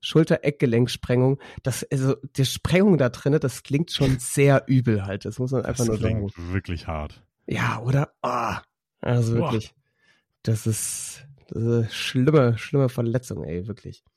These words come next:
Speaker 2: So,
Speaker 1: Naja.
Speaker 2: und neben, neben dem Buch, ähm, was ich empfehlen kann, empfehle ich hier diese Woche auch nochmal Baba Ganoush. <laughs> Ich find, Baba Ganoush klingt so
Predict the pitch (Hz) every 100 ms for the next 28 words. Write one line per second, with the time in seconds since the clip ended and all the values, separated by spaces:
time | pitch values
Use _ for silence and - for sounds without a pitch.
0 | _ _ _ _ _ _ _ 104 104 151
1 | 170 123 104 120 127 143 135 127 135 135
2 | 123 120 160 226 - _ _ - 113 113
3 | 110 107 104 104 117 _ - 107 - 107
4 | - 101 - 113 110 107 117 113 - 120
5 | 113 - 110 101 107 101 107 101 101 104
6 | 101 101 92 _ _ _ - 92 82 110
7 | 104 117 107 98 98 107 98 - - -
8 | - - _ 285 - 165 131 - 107 170
9 | 151 - _ - - _ - - - 120
10 | 120 120 110 110 123 135 - 143 120 104
11 | 117 127